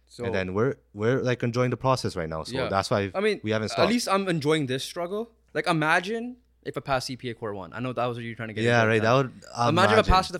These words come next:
Speaker 1: first time.
Speaker 2: Yeah, yeah.
Speaker 1: Uh, we probably not been sitting here. So I, I'm leaving it up to God. That's, like, that's what I believe in, and the faith in general. Um, that's where we are sitting here. Like, if, imagine if I passed Core one, I would be struggling in Core two and future courses, right? So let's move on very quick.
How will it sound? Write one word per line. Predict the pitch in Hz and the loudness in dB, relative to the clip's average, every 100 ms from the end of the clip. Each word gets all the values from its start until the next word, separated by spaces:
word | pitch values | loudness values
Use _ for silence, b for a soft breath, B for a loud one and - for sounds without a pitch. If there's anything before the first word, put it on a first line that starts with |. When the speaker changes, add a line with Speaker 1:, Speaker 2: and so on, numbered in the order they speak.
| 156 | -4
Speaker 1:
first | 143 | -4
time. | 131 87 90 | -6 -10 -6
Speaker 2:
Yeah, | 98 92 | -2 0
yeah. | 87 78 _ _ _ _ | -2 -6 _ _ _ _
Speaker 1:
Uh, | 101 | -8
we | 160 | -2
probably | 175 156 | -2 0
not | 160 | -2
been | 143 | -4
sitting | 131 131 | -6 -6
here. | 110 104 | -8 -6
So | 139 127 120 | -4 -4 -4
I, | 139 147 - | -4 -4 -6
I'm | - 147 | -8 -6
leaving | 151 156 | -4 -2
it | 147 | -2
up | 139 | -4
to | 131 | -4
God. | 123 127 147 147 | 0 0 -2 -8
That's, | - 117 - _ | -10 -10 -12 _
like, | - 113 117 | -14 -12 -10
that's | 117 | -10
what | 120 113 | -8 -8
I | |
believe | 113 123 127 | -10 -12 -12
in, | 139 147 - | -10 -12 -12
and | 117 110 | -12 -12
the | - | -12
faith | 117 127 - | -10 -10 -10
in | 120 | -12
general. | 113 120 143 170 b b b b b _ | -10 -8 -8 -10 b b b b b _
Um, | 117 117 107 95 _ _ _ _ | -4 -4 -6 -12 _ _ _ _
that's | 123 127 135 | -6 -6 -4
where | 127 120 | -4 -4
we | 117 | -8
are | |
sitting | 113 117 101 | -10 -10 -10
here. | 90 | -12
Like, | 101 | -10
if, | 123 | -6
imagine | 147 147 151 | -4 -4 -4
if | |
I | 135 | -4
passed | 123 120 - | -4 -6 -6
Core | 113 | -8
one, | 104 98 | -6 -8
I | |
would | 104 | -10
be | 110 | -10
struggling | 110 101 98 | -12 -12 -12
in | 95 | -14
Core | 101 95 | -14 -14
two | - 95 95 | -14 -14 -14
and | 85 82 | -14 -16
future | 107 - | -18 -18
courses, | - 71 80 76 | -18 -16 -16 -18
right? | 80 95 | -20 -16
So | - 104 92 b b b b b b b b _ _ - | -12 -12 -12 b b b b b b b b _ _ -4
let's | 151 160 | -2 -2
move | 170 190 170 | -4 -6 -2
on | 180 190 | -2 -2
very | 165 165 165 | -2 -4 -4
quick. | 175 165 | -6 -8